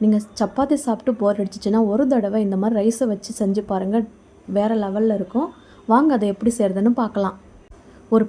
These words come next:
பேன் எடுத்துக்கோங்க. ரெண்டு கப்பு தண்ணி சேர்த்துக்கோங்க. ஒரு கப்பு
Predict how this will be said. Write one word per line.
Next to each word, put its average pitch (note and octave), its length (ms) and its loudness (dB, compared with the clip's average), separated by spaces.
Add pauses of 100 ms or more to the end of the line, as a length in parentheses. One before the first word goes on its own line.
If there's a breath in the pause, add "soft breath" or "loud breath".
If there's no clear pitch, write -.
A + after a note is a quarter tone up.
பேன் G#3+ 300 4
எடுத்துக்கோங்க. G3 460 -2 (640)
ரெண்டு D4+ 280 8
கப்பு A3 200 0 (120)
தண்ணி F#3+ 260 2
சேர்த்துக்கோங்க. F#3 500 0 (1400)
ஒரு E4+ 120 6 (100)
கப்பு A3+ 200 0